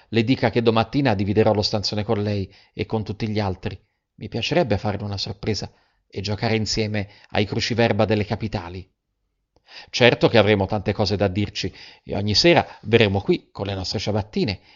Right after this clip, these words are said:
e i nostri pigiamini grinzosi a recitare l'Ave e il Gloria, a completare le giornate trascorse a sorriderci e a riempirle di discorsi ora seri, ora allegri,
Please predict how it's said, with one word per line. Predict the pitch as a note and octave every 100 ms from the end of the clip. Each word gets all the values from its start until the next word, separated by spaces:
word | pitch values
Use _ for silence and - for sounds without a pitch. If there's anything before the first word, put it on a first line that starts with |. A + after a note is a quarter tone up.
| -
e | G#2
i |
nostri | G2+ F#2+ G2+
pigiamini | G#2 G#2+ G2+ G#2
grinzosi | F#2 A#2+ A2 G3 -
a | G2
recitare | G2+ A2+ A#2 G#2+
l'Ave | A#2 C3+ G2+ G2 _
e | - G2+
il | G2
Gloria, | B2 D#3+ G#2 G2 - - _ _
a | -
completare | - G2+ A2 A#2 A2+
le | G#2+
giornate | G2+ A2 A2+ A#2 A2+
trascorse | A2 G2+ A#2+ G#2+ -
a | G#2
sorriderci | G2 - A2 C#3 F3+ A2+ G2 - - _ - _
e | F3+
a |
riempirle | E3 D#3+ D3+ F3 C#3+ B2+
di | A#2+
discorsi | G#2+ - B2+ - - G2 - - -
ora | G2+ G2
seri, | - C3+ - F2+ - _
ora | - G2+
allegri, | G2 C#3 B2+ G2 -